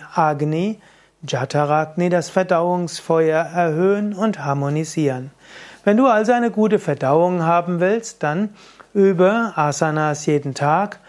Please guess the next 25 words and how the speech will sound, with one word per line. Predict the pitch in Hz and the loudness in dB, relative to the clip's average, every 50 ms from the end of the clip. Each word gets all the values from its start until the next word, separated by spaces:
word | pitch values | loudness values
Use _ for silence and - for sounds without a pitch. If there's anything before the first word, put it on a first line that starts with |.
| - - _ _ _ | -20 -20 _ _ _
und | - 156 151 139 - - | -4 -4 -4 -4 -4 -2
halte | 147 147 151 156 156 151 156 151 135 127 | 0 2 2 2 0 0 -2 -4 -6 -6
Vorwärtsbeuge | - - - 160 175 190 190 202 196 196 196 - - - 190 190 196 196 196 196 | -4 -2 0 2 2 2 2 0 0 -2 -4 -6 -2 0 2 2 2 0 0 -2
und | 185 156 135 135 131 | -4 -4 -4 -6 -6
Drehsitz | - 147 135 147 151 165 170 165 160 175 170 170 170 175 - - - - - - - _ _ - | -4 -2 0 2 2 2 2 2 2 2 2 0 0 -6 -14 -16 -18 -20 -20 -20 -20 _ _ 0
mindestens | 196 208 220 220 214 170 - 170 151 139 - | 2 4 4 2 2 0 -2 -4 -6 -6 -6
eine | - 156 156 156 165 175 185 190 | -6 -2 0 2 2 2 2 0
Minute, | 190 190 190 185 190 185 190 196 196 190 208 202 | 0 2 2 2 2 2 2 2 0 2 0 0
besser | 196 - 185 180 170 - 208 214 | 0 2 0 0 0 0 -2 -2
drei | 214 - 156 135 135 143 147 147 | -2 -2 0 2 2 4 4 2
bis | 143 143 131 - | 0 -2 -6 -4
fünf | - 185 190 202 196 - - | -2 0 0 0 -2 -6 -2
Minuten | 208 208 208 202 202 202 202 202 - 208 196 | 0 2 2 4 2 2 0 0 -2 -2 0
lang, | 196 196 196 202 214 214 208 202 - | 2 2 2 0 0 -2 -4 -4 -4
bewegungslos. | - 135 120 120 131 135 160 180 180 196 196 190 - - 196 196 202 208 208 208 - - - - - - - _ _ | -4 -4 -2 0 2 2 2 2 2 0 0 -2 -2 0 2 2 2 2 0 -4 -10 -20 -20 -20 -20 -20 -20 _ _
Und | - 196 | -2 0
wenn | 196 220 226 | 2 2 2
du | 226 233 | 2 0
kannst, | 226 - 180 196 208 220 214 - - | 0 2 2 2 2 0 -4 -4 -2
mach | 220 220 214 - - | 0 0 0 0 -2
auch | 151 139 127 | -2 -2 0
noch | 143 156 143 - - | -2 -2 -2 -2 -2
Mayurasana, | 143 143 151 156 156 156 156 156 147 147 147 156 156 - 170 165 160 160 165 | -2 0 0 2 4 2 2 2 2 0 0 -2 -2 -2 -2 0 0 0 0
den | 170 180 185 180 | 0 0 -2 -4
V. | 185 - - 147 131 131 139 160 165 | -4 -4 -4 -4 -2 -4 -6 -12 -16